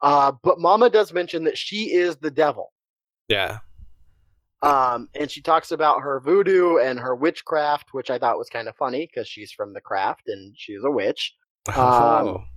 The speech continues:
Speaker 1: yeah, think about that, huh? Um, so, so she is the devil, so she's not allowed to be around Bobby anymore. Bobby's not allowed to play football because football is, or foosball is the devil. Um, so really, Bobby's just doing all this stuff behind his mom's,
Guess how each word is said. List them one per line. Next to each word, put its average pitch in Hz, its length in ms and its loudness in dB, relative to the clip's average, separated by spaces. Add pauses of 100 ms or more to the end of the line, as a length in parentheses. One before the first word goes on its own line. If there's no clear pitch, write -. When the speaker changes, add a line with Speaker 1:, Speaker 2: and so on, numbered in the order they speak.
(380)
Speaker 1:
yeah, 127 460 4
think 139 200 -2
about 135 240 4
that, 143 300 4
huh? 160 140 -2 (460)
Um, 139 600 2 (100)
so, 147 460 2
so 156 260 0
she 254 220 0
is 247 100 2
the 233 120 0
devil, 175 380 2
so 147 200 2
she's 214 320 -6
not 190 160 6
allowed 160 340 4
to - 100 -12
be 135 160 -2
around 135 300 0
Bobby 123 340 0
anymore. 117 360 -4
Bobby's 117 320 0
not 113 120 0
allowed 110 260 2
to 104 60 -8
play 101 220 -6
football 123 400 2
because 120 300 -8
football 131 460 2
is, 120 220 -2
or 117 220 -8
foosball 131 500 4
is 123 140 -2
the 113 140 -6
devil. 113 420 0 (460)
Um, 113 500 -8 (400)
so 156 240 6
really, 240 300 6
Bobby's 202 400 6
just 143 120 -14
doing 160 200 4
all 151 160 6
this 151 160 2
stuff 139 280 2
behind 135 320 -2
his 117 140 -8
mom's, 113 320 -4